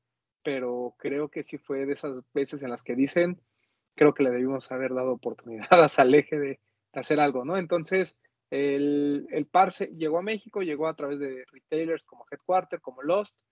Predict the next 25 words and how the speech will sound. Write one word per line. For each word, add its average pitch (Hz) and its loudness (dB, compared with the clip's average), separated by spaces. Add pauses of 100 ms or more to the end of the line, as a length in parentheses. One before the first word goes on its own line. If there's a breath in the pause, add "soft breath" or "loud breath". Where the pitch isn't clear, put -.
(500)
y, 165 0
pues, 165 -4
la 139 2
verdad 135 0
es 139 -10
que - -12
nos 135 -12
tuvo 151 -4
muy 147 -8
contentos 135 -10
el, 131 -8
el 135 -4
hecho 135 -4
de 139 0
que 123 -2 (160)
tuviéramos 139 4
una 147 -4
colaboración 131 -6
de 131 -6
este - -18
calibre 131 -6
en 131 -14
México. 135 -10 (400 soft breath)
Eh, 143 8 (380)
doctor, 156 2